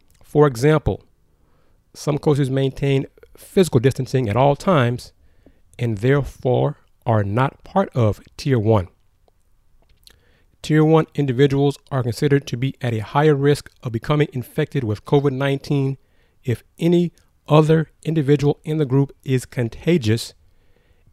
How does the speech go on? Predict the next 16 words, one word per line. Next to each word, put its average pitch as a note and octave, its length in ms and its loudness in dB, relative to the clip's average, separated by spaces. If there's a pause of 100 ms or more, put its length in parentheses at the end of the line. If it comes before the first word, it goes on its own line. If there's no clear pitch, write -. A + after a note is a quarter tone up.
and A2 180 -4
masking D3 580 -2 (220)
or C#3 380 4 (280)
physical C#3 400 -2
distancing C3 600 -2
has A#2 260 -6
not A#2 380 -2 (200)
been B2+ 360 -2 (200)
maintained. A#2 840 -2 (1300)
The G#2+ 100 -4
situation D3 580 -2
is - 320 -10
further F3 240 6
compounded C#3+ 680 0
because A#2 340 -4
the G#2 180 -6